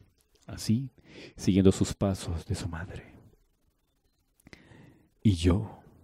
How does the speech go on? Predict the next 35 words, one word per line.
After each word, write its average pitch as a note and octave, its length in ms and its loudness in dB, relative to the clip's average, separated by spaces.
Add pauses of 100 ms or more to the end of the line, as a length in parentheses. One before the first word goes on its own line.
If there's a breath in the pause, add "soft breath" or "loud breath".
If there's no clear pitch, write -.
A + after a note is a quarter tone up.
(1120 loud breath)
pues - 160 -4
sabía F2+ 400 -4
que G2 100 -2
las F#2 160 -2
cosas - 380 -6
estaban F#2+ 400 -6
de F#2+ 80 -4
cierta - 340 -4
manera G2+ 400 -6
y - 120 -8
empecé F2+ 300 -8
a A2 40 -6
sentir G2+ 320 -6
emociones F#2 420 -6
por F#2 240 -4
Candy, - 520 -12 (1400 soft breath)
porque - 260 2
ella G#2+ 400 4
me G2 180 -2
hizo D#2 600 -2 (1200)
encontrarme F#2 640 -2
con F#2+ 200 -2
mí A#2 160 -2
mismo, A2 540 -10 (320)
me D#2 140 -4
hizo - 220 0
recuperar F#2+ 560 -6
mi G2+ 80 -2
memoria G2 580 -2
y E2+ 80 -2
me E2+ 160 -2
hizo F#2+ 240 -4
aprender - 360 -6
a F2 60 -4
quererla. - 640 -8